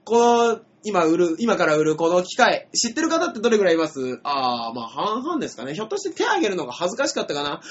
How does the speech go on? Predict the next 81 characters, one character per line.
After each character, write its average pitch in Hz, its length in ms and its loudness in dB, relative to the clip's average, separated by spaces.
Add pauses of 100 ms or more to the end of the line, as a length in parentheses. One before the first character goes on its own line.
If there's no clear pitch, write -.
(240)
じ 330 80 0
ゃ 370 40 4
あ - 40 2
ち 370 80 6
ょ - 20 0
っ 370 40 2
と 349 60 2
質 - 140 -2
問 247 140 4
変 240 100 6
え - 20 0
ま 240 120 4
す 220 80 -2
ね。 160 200 0 (180)
じ 285 100 2
ゃ - 20 12
あ、 262 40 10 (120)
皆 294 200 4
さ 320 120 2
ん 240 40 0
の 208 100 2
前 214 160 4
で 180 120 2
今、 240 160 4 (120)
さ - 120 -2
っ - 40 2
き - 100 -10
か 196 80 4
ら - 60 4
わ 294 200 10
ー - 20 10
わ 208 120 8
ー - 20 8
わ 233 160 8
ー - 40 4
わ 160 120 6
ー 156 40 -2
は 190 80 0
し 269 80 4
ゃ 269 40 8
い 254 80 8
で 196 80 6
お 156 220 0
り 190 120 -2
ま 226 140 0
す。 143 160 -6
こ 208 140 -4
の 208 100 0
私、 294 640 2 (280)
こ 247 80 4
の 247 80 8
私、 285 360 6
小 254 160 4
田 302 80 8
の 320 120 2
こ 349 100 4
と 339 120 0
を 240 80 6
知 240 140 0
っ 240 60 -14
て 269 80 -4
る 269 80 -2
方 269 200 4
は 254 60 4
何 262 200 2
人 226 100 0
い - 20 -4
ま 180 120 0
す？ 127 300 -4 (100)
あ、 143 120 4
こ 202 120 4
れ 330 80 6
は 359 140 10
全 359 360 6
員 294 80 0
か 311 220 8
い 185 180 4
っ - 220 -20
て 143 60 -6
い 120 220 -2
う 120 180 -10